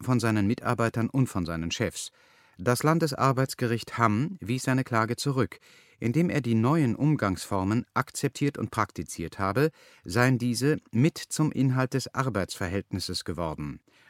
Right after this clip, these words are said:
Aktenzeichen vierzehn S A eins eins vier fünf Schräger achtundneunzig. Was Chefs alles missverstehen.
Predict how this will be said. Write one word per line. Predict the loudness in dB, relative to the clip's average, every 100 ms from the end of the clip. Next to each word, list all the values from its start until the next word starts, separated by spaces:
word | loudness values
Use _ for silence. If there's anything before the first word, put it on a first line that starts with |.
| -4
Aktenzeichen | -4 -2 -2 0 -2 0 0 0
vierzehn | -4 -4 -2 -2 0 0
S | -2 -4 -2
A | 0 2 0 -4 _ _ 2
eins | 2 2
eins | -2 -2 -2
vier | -6
fünf | -4 -4 -4 -8 -14
Schräger | -8 -4 -2 -2 -2
achtundneunzig. | -4 -4 -2 0 -2 -6 -10 -16 -20 _ _ _ _ _ _ _ _ _ _ _ _ _ _ _ _ _ _ _ -2
Was | 4 4 2 -8 _
Chefs | -2 0 0
alles | 0 -2 0
missverstehen. | -2 -4 -6 -6 -6 -6